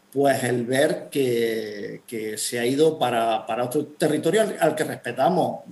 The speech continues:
al que respetamos y a, a los que respetamos a los, a los compañeros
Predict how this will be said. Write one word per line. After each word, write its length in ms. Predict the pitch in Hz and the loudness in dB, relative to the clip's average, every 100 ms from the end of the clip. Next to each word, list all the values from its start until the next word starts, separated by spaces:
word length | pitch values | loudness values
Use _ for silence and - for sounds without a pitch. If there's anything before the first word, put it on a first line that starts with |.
| - - | -12 -8
al 140 | 113 | -10
que 120 | - | -10
respetamos 480 | - - 113 127 156 | -16 -14 -6 -2 2
y 60 | 165 | 4
a, 320 | 139 - - | 4 4 -2
a 60 | - | -4
los 100 | - | -10
que 60 | 117 | -12
respetamos 580 | 120 - - 127 151 139 | -14 -12 -6 -2 2 2
a 80 | |
los, 180 | 131 127 - | 2 0 -2
a 100 | 135 | -4
los 140 | 123 | -4
compañeros 760 | - 113 - 113 120 127 143 151 | -6 -10 -6 -4 -2 2 2 0